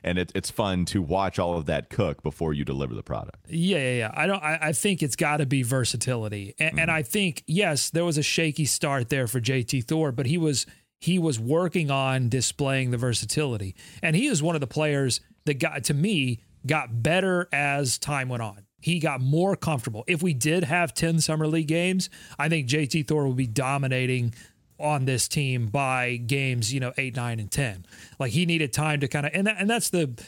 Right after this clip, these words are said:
Speaker 2: the weird thing about Summer League, right? Is that you only get five, you only get five games.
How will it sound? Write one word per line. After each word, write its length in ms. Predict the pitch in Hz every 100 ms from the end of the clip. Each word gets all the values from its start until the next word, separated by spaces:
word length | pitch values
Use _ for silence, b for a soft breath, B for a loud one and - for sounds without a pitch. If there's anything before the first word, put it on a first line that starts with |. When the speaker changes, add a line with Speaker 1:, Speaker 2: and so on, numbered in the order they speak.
| -
Speaker 2:
the 80 | 147
weird 320 | 131 170 160
thing 180 | 160 151
about 200 | 143 117
Summer 280 | 156 143 131
League, 220 | 123 113
right? 340 | 123 127 127 B B
Is 200 | - 135
that 340 | 131 139 135 b b -
you 140 | 143
only 160 | 185 190
get 160 | 180
five, 460 | - 160 156 139 135
you 100 | 156
only 120 | 190 196
get 80 |
five 300 | - 156 147
games. 500 | 123 131 135 135 117